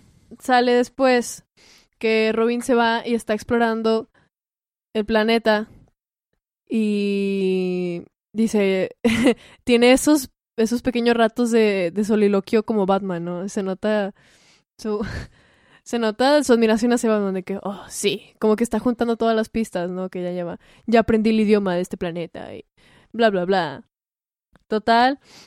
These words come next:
va a dar a un lugar donde había unos, entre comillas, villanos, que era Rex dándole a esas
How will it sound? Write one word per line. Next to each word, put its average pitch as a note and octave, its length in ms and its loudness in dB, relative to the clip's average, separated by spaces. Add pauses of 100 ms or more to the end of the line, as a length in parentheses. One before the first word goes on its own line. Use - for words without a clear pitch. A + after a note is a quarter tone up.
(120)
va A#3+ 560 2 (300)
a A#3 120 -4
dar A3 440 -4 (320)
a G#3+ 640 2
un A3 140 2
lugar A#3 300 6
donde A3 200 2
había G#3 220 4
unos, G#3+ 220 0
entre G#3+ 180 -4
comillas, G3 380 -2
villanos, G3 640 -4
que F#3+ 280 -2
era G3+ 280 0
Rex G#3+ 520 -2
dándole G3+ 480 0
a F#3 140 0
esas - 460 -6